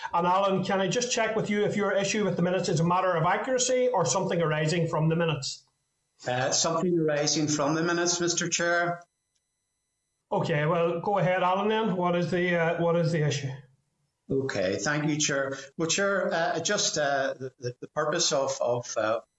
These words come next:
Speaker 2: what I'm going to ask, I'm respectfully going to seek, uh, clarification from yourself, uh, around some of your actions, uh, at the meeting last week, and I'll also be, uh, asking for maybe some input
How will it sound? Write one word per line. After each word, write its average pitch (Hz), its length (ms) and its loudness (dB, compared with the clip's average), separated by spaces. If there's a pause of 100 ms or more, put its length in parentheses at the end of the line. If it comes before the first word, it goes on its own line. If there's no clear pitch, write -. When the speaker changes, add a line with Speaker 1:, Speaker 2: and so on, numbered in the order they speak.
(120)
Speaker 2:
what 131 220 -2
I'm 123 120 0
going 123 140 0
to 113 140 0
ask, 117 340 0
I'm 127 140 0
respectfully 151 640 -2
going 127 220 -2
to 120 60 0
seek, 135 380 0 (400)
uh, 120 400 0
clarification 135 840 -2
from 160 260 0
yourself, 160 720 0
uh, 117 420 -2
around 123 400 0
some 123 240 0
of 120 220 -4
your 104 340 -4
actions, 147 800 -2 (320)
uh, 117 520 -2
at 120 60 -6
the 131 100 -2
meeting 120 340 0
last 110 420 0
week, 131 180 0 (220)
and 113 420 0
I'll 117 160 0
also 127 460 0
be, 117 500 -2 (460)
uh, 110 640 0 (320)
asking 123 480 0
for 110 520 0
maybe 123 240 0
some 120 280 2
input 139 480 -2